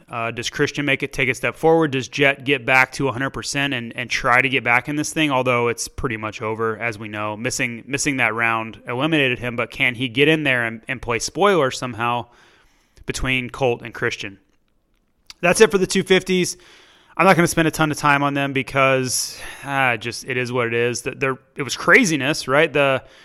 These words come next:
the Jett Lawrence stuff was interesting. I-, I'm not a huge fan of the cat and mouse stuff, like looking back and all the brake checks and stuff. That's not my style. I was never really into racing like that. But I'm not gonna hammer on him too bad. He didn't do anything overtly dirty.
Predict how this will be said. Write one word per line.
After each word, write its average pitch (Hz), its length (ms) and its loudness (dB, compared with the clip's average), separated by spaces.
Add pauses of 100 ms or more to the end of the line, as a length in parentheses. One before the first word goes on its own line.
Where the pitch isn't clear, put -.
(200)
the 143 100 -4
Jett 160 180 8
Lawrence 165 320 6
stuff 147 280 4
was 135 160 0
interesting. 143 800 -2 (120)
I-, - 260 2
I'm 170 120 2
not 165 200 8
a 147 40 4
huge 151 320 -2
fan 139 300 2
of 143 100 0
the 135 80 -2
cat 143 200 4
and 143 100 -2
mouse 143 200 0
stuff, 156 220 0
like 123 200 2
looking 135 380 -4
back 127 420 4
and 120 80 -8
all 113 100 -6
the 113 60 -6
brake 123 280 -2
checks 120 400 -2
and 113 100 -14
stuff. 123 180 -4
That's 135 260 -2
not 135 200 0
my 120 220 0
style. 143 540 0
I 127 120 0
was 123 160 -6
never 120 260 -4
really 117 300 -2
into 120 240 -6
racing 120 340 -4
like 135 200 -4
that. 151 300 0 (720)
But 175 160 8
I'm 180 100 6
not 202 140 4
gonna 160 220 2
hammer 135 380 2
on 143 80 2
him 135 100 -6
too 143 200 -2
bad. 139 300 4
He 156 120 0
didn't 202 220 6
do 156 300 4
anything 151 500 -2
overtly 135 540 0
dirty. 131 580 0